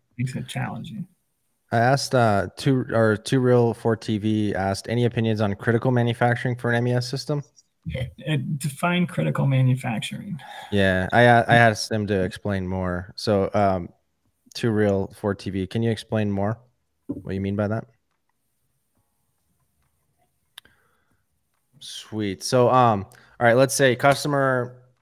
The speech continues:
Speaker 2: small size manufacturer implements, um, you know, your platform.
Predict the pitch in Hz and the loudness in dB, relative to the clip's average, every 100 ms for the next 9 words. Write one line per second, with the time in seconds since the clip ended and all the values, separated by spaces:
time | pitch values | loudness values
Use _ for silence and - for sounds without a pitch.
0 | - - 131 127 117 127 120 117 117 113 | -18 -2 4 4 4 2 0 0 -4 -2
1 | 120 113 - 120 113 110 120 117 123 117 | 2 0 0 -2 -2 -2 -4 -4 -2 -2
2 | 110 107 - - _ _ - - 117 104 | -2 -4 -6 -10 _ _ -20 -16 -8 -4
3 | 95 92 - 101 90 95 - _ _ _ | -4 -6 -6 -4 -4 -6 -12 _ _ _
4 | _ 107 104 110 110 98 120 113 110 107 | _ -6 -6 0 2 2 0 2 2 -2